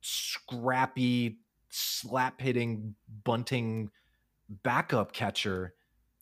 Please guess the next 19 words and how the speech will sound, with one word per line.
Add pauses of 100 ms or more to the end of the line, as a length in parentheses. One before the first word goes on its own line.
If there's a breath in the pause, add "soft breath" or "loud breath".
(460)
his
whole
profile
just
seems
to,
like,
lend
itself
more
toward (680)
being
that
kind
of
prototypical
cult
hero
guy.